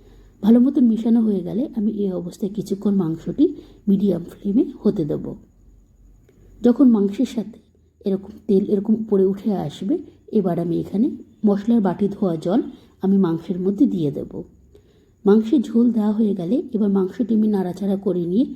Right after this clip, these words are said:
আমি মাংসটি ভালো মতন এবার একটু সেদ্ধ করে নেব।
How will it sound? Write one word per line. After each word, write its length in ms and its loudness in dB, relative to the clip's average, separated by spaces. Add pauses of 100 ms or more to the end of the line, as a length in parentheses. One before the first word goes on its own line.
(280)
আমি 140 4
মাংসটি 420 0
ভালো 240 -2
মতন 300 -4
এবার 200 -2
একটু 220 0 (380)
সেদ্ধ 320 0
করে 260 -4
নেব। 220 -4